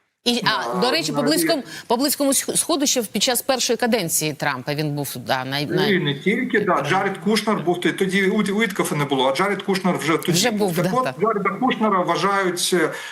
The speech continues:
Speaker 2: е, більш серйозною, більш вагомою фігурою. Тому я до них ставлюся серйозно. Але,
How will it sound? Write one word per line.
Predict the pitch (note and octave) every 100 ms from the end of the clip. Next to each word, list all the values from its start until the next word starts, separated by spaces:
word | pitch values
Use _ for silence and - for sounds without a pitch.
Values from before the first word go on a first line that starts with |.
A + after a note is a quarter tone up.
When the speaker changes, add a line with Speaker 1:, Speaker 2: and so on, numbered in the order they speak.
| - -
Speaker 2:
е, | F3 D#3 D#3 D3+ D3 D3 C#3 D3
більш | F#3 F3+
серйозною, | - D#3+ F#3 B3+ G3+ F#3+
більш | D#3+ E3+ -
вагомою | C#3 G3 G#3+ F#3+
фігурою. | F#3 F3 F3 E3+ E3 D3 C3+ - - - -
Тому | F#3+ B3 A#3+ G#3
я | A3 G#3
до | F3+ F#3
них | G3
ставлюся | - E3+ D3+ - D3
серйозно. | - C#3 B2+ A#2+ A#2+ G3 G3+ - - - - -
Але, | F3 G#3+ A3+ G#3